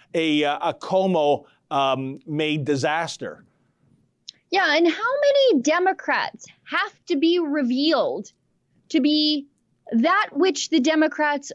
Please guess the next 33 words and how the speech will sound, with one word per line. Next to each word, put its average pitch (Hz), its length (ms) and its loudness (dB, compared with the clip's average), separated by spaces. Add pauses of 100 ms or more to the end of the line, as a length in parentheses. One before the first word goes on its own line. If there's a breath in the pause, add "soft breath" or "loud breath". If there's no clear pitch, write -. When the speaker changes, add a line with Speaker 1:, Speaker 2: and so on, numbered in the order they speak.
(140)
Speaker 2:
always 370 500 4
claimed 302 520 2
<clears throat> - 40 -16
President 262 580 2
Trump 233 460 0
was 185 280 0
Speaker 1:
Yeah. - 300 -4 (180 loud breath)
Speaker 2:
before 330 340 2
they 359 180 2
have 330 280 0
a 320 40 2
bit 277 200 2
of 247 100 2
a 262 80 4
soul 233 420 2
searching? 160 680 -4 (360 loud breath)
President 392 540 2
Trump 349 460 0
was 254 180 2
supposed 233 400 -2
to 226 80 0
be 214 240 0
this 202 300 -2
misogynist 190 920 0
who 202 160 2
abused 185 640 2
his, 185 200 0 (140)
the 208 260 2
women 196 420 2
in 185 140 2
his 185 220 0
inner 202 240 0
circle. 180 520 -2